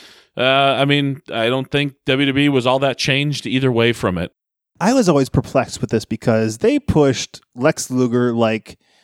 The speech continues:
Speaker 2: they haven't pushed anyone since Hogan. Just the, the Lex Express, the whole deal, uh, number one guy, waving the American flag. And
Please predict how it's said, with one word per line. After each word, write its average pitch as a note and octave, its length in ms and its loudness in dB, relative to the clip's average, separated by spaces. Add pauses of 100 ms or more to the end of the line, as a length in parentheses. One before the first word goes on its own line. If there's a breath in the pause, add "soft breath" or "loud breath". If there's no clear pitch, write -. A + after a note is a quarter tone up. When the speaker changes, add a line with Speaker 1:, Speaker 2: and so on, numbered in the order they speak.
(1000)
Speaker 2:
they D#3+ 160 0
haven't E3+ 180 0
pushed E3 240 0
anyone D#3 360 2
since C3 260 -4
Hogan. G#2+ 480 -2 (360)
Just E3 440 -2
the, B2+ 360 2
the G2+ 60 -8
Lex G#2+ 280 -2
Express, E3 720 -2
the A2+ 140 -8
whole A2 200 -6
deal, E3 680 2 (380 loud breath)
uh, G2 160 -8
number C#3 320 0
one C#3 180 0
guy, D3 460 2
waving C#3 340 0
the C#3 80 2
American C#3 540 -2
flag. C#3+ 760 0 (480 loud breath)
And C#3 640 0